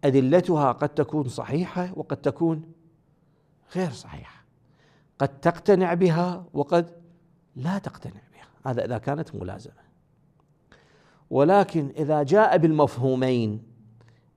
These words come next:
اللذين كان يبحث عنهما ويريد أن يجمع بينهما،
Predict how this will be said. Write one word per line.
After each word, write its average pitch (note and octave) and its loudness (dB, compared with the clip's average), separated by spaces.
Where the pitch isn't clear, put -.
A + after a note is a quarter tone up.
اللذين A2+ -2
كان A#2+ -2
يبحث A2+ -2
عنهما G#2+ -4
ويريد A2+ -2
أن A2+ -6
يجمع G#2+ -6
بينهما، G2+ -6